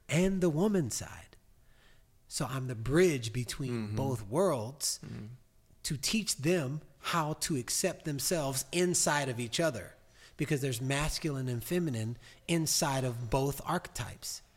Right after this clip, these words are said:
Speaker 1: So if I can model in a way so that you can see an example of maybe a way in which you wanna be or way, way which you wanna show up,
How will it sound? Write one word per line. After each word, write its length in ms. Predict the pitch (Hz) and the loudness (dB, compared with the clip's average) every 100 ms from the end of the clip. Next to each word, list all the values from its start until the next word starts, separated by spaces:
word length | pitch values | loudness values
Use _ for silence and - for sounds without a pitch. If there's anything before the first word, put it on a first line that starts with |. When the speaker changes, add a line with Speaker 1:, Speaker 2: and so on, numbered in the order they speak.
| - - - - - | -20 -20 -20 -16 -6
Speaker 1:
So 580 | - - 147 127 123 - - - - - - - - - | 0 2 2 2 -2 -8 -20 -20 -20 -20 -20 -20 -20 -6
if 140 | 143 - | -6 -4
I 160 | 135 143 | -4 -2
can 300 | 147 131 127 | -2 -2 4
model 420 | 147 180 185 127 | 4 4 2 -2
in 160 | 117 127 | -4 -6
a 80 | 113 | -2
way 560 | 123 180 151 117 127 - - - - _ _ - - - - | 0 2 0 -2 -6 -12 -20 -20 -20 _ _ -20 -20 -20 -8
so 180 | - 151 | -4 -2
that 200 | 123 - | -4 -2
you 280 | 135 170 202 | 2 4 4
can 220 | 165 143 | 0 -2
see 240 | - 143 | -2 -2
an 80 | 127 | -4
example 760 | 113 110 151 190 180 120 117 - | -2 0 2 0 -2 -6 -6 -4
of 400 | 139 123 120 - - | -2 -2 -2 -10 -8
maybe 300 | 127 135 135 127 | -4 -2 0 0
a 160 | 113 101 - - - | -2 -8 -18 -20 -2
way 300 | 139 156 151 | 2 4 4
in 120 | 143 | 2
which 220 | 143 - | 0 0
you 60 | 160 | 0
wanna 240 | 139 135 | 0 0
be 300 | 117 156 151 | 2 4 6
or 100 | 123 | 4
way, 300 | 117 135 143 | 2 0 0
way 280 | 139 147 143 | 0 2 2
which 380 | 135 135 143 147 | 0 -2 -2 -2
you 60 | |
wanna 220 | 135 131 120 | -2 -2 -2
show 300 | - 123 143 | -2 0 2
up, 360 | 175 - - | 2 0 -10